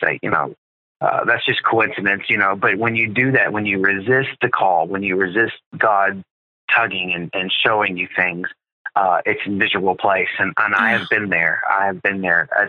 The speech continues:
Speaker 1: some point, you just gotta embrace it
Speaker 2: Mm-hmm.
Speaker 1: and go for it.
Speaker 2: Yeah,
Speaker 1: So.
Speaker 2: for sure. Well, you, as I mentioned before, you came through Tulsa, spoke to us and preached for us at the church today. And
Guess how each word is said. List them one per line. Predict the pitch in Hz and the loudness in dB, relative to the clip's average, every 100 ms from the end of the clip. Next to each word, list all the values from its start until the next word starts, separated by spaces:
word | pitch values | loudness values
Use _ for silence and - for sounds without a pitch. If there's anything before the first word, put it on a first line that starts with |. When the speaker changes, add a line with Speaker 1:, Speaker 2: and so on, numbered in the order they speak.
| - | 2
Speaker 1:
some | 139 147 | 0 2
point, | 139 113 87 | 2 2 0
you | 104 | -4
just | 107 | -2
gotta | - 101 95 | 0 2 0
embrace | 90 82 87 90 95 | -2 0 0 0 0
it | 92 87 _ - | 0 0 _ -6
Speaker 2:
Mm-hmm. | 226 202 196 | -4 -2 0
Speaker 1:
and | 110 | 0
go | 92 90 - | 2 0 0
for | 82 78 78 | 0 2 0
it. | 78 - _ _ _ _ | -2 -10 _ _ _ _
Speaker 2:
Yeah, | 214 208 208 | -2 0 0
Speaker 1:
So. | - - _ _ | -2 -8 _ _
Speaker 2:
for | - 240 | -6 -2
sure. | - - 226 214 220 _ _ _ _ | -2 -2 -4 -6 -10 _ _ _ _
Well, | 262 285 320 - _ _ _ - - - | -2 0 -2 -8 _ _ _ -14 -10 -2
you, | 240 254 262 | 0 0 0
as | 226 233 | -2 0
I | 247 | 0
mentioned | 233 226 | 0 0
before, | 226 - 208 | 0 -2 -2
you | 202 | -2
came | - 208 220 | -2 -2 0
through | 220 214 | -2 -2
Tulsa, | - 196 196 208 190 190 190 - _ _ _ _ - | -2 -2 -2 -2 0 -2 -4 -10 _ _ _ _ -8
spoke | - - 233 | -6 -2 -2
to | 220 226 | -2 -2
us | 208 - | 0 -2
and | 202 | -2
preached | 214 - - | -2 -2 -4
for | 208 196 | -2 -2
us | 196 - | -2 -4
at | 214 202 | -4 -2
the | 214 | -2
church | 208 208 - | -4 -4 -4
today. | 220 196 190 190 190 - - - - - - - | -4 -2 -2 -2 -4 -6 -12 -12 -10 -10 -8 -4
And | 220 196 190 196 196 | -2 0 0 0 -2